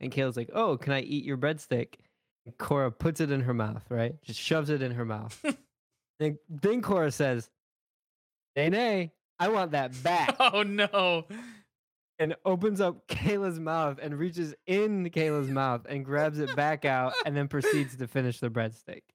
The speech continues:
Speaker 2: Joe, kids are disgusting. Why do we do this?
Speaker 1: Kids are so gross.
Speaker 2: Kids are disgusting.
Speaker 1: <laughs>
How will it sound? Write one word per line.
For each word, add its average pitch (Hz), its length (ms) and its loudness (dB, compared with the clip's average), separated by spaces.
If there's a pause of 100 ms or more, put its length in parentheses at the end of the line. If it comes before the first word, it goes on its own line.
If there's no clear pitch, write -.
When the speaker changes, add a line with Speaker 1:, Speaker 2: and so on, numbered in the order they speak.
(680)
Speaker 2:
Joe, 214 240 2
kids 220 240 -4
are 214 80 4
disgusting. 156 540 0
Why 147 120 -4
do 156 120 -4
we 147 80 -6
do 151 160 -8
this? 165 320 -14
Speaker 1:
Kids 370 180 0
are 294 100 2
so 240 320 2
gross. 175 540 2
Speaker 2:
Kids 220 180 -2
are 208 80 4
disgusting. 156 600 -4 (500)
Speaker 1:
<laughs> 254 80 2